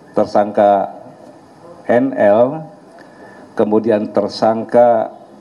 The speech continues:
R alias M, kemudian tersangka S Y, tersangka R, dan tersangka A J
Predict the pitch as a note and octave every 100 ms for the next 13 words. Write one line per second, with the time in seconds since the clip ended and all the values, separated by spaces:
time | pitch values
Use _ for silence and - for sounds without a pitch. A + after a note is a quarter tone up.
0 | - - - - - - - - - -
1 | C3 C#3 A#2+ G#2+ - G#2 G#2 G#2 - -
2 | B2 C3 C#3+ D3 C#3 - - - - G#2+
3 | G#2 G#2 G#2+ G2+ G#2+ - - - G#2 -
4 | G#2+ G#2 G#2+ A2 G#2 A#2+ B2 C#3 D3+ D#3+
5 | D3+ - - - - - - - - -
6 | G2+ G2+ A2+ G#2 G#2+ G#2 - B2 C3 C3
7 | D3 C#3+ C#3+ C3+ - - - F#2 G#2 G2+
8 | G#2 - A2 - C3 C3 C3 A2+ G2 -
9 | A2+ A2 G2 A2+ B2+ D3